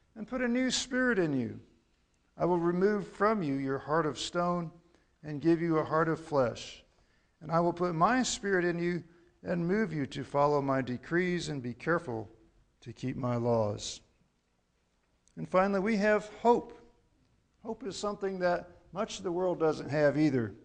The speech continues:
But no matter what the circumstances, Christians always can have hope.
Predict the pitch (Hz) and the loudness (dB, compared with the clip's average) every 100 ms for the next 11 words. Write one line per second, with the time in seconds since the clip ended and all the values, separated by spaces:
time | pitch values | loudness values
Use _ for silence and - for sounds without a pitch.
0 | _ _ _ _ _ _ _ _ 127 156 | _ _ _ _ _ _ _ _ 2 4
1 | 160 160 175 185 170 185 196 165 - 208 | 4 0 4 4 6 4 2 -2 0 0
2 | 202 170 - 160 147 147 147 135 - _ | 0 -6 -2 -2 -2 -6 -8 -10 -14 _
3 | _ _ - 220 214 220 202 190 233 226 | _ _ -6 -6 -4 -6 -2 2 2 2
4 | 170 - 139 123 120 123 120 113 | 0 -4 -6 -4 -4 -2 -4 -4